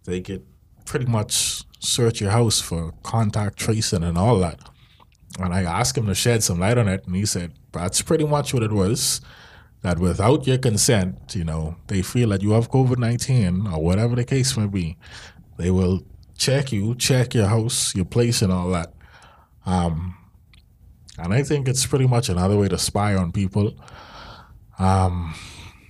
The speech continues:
I don't know. I feel like these niggas don't have enough power. It is, you done rule the world, basically. You want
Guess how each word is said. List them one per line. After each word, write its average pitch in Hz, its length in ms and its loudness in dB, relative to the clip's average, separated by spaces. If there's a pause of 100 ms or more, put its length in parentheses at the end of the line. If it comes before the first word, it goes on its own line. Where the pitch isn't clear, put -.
(140)
I 175 100 0
don't 156 120 4
know. 131 100 4
I 120 220 4
feel 131 220 -4
like 104 260 -4
these 151 260 0
niggas 123 320 2
don't 90 140 -2
have 120 200 2
enough 92 500 0
power. 107 360 0
It 82 80 -8
is, 98 200 -2
you 156 100 -2
done 131 280 4
rule 127 200 2
the - 80 -6
world, 107 440 -6
basically. - 520 -6
You 127 80 -2
want - 200 -8